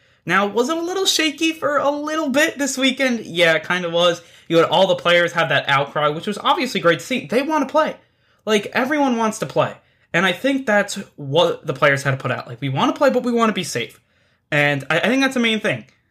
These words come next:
Once you get safe, that's a prerequisite. But it seems like the league is going to get safe. Now they're agreeing with the N F L P A on things. And look,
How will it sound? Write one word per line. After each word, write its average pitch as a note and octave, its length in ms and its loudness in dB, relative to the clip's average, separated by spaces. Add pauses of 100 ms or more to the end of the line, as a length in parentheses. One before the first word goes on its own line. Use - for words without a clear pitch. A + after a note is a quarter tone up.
(160)
Once G3+ 180 -4
you D4 80 0
get D#4+ 180 -2
safe, D#4+ 380 -4 (100)
that's C4+ 200 0
a C#4 40 -4
prerequisite. C#4+ 680 0 (400)
But G#3+ 240 4
it G3 100 -6
seems C4 220 -4
like B3 280 -2
the A3 100 2
league A3 360 0
is G3+ 80 0
going F#3+ 280 0
to - 60 -10
get C3+ 160 -2
safe. - 440 -8
Now E3 200 2
they're F#3+ 180 0
agreeing G#3+ 440 2
with C#3+ 100 -2
the D3 120 -2
N C#3 100 2
F C3 140 0
L C3 80 2
P C#3 200 -2
A C3+ 140 4
on B2+ 140 0
things. A#2+ 240 -2
And D#3 260 2
look, F3 160 0